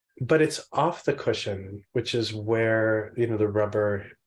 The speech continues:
meets the road, so to speak. There's, um, yeah, it's as if to say, and I, I, I can't remember if I used this metaphor in, in the book, but, you know, our, and actually this, this came from this, uh,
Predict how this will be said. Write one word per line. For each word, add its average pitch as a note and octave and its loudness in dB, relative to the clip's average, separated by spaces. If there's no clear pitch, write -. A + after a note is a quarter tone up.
meets G#2+ 0
the G#2 -2
road, G#2 2
so G2+ -4
to G2 -2
speak. G2 -6
There's, G#2+ -2
um, G2+ 0
yeah, G3 6
it's F#3 4
as E3+ 6
if G#3 4
to E3 2
say, C3 6
and C3 4
I, C3+ 6
I, C3 0
I D#3 0
can't E3+ 2
remember C3 2
if - 0
I B2 6
used A2 4
this A2+ -2
metaphor G#2 0
in, G2+ 0
in G#2+ -2
the G2+ 0
book, G2 -2
but, G#2+ 0
you D3 0
know, B2+ 0
our, B2 4
and C#3+ 6
actually D3+ 4
this, C#3+ 0
this C3+ 2
came D3 0
from C3+ 2
this, - 0
uh, G#2 4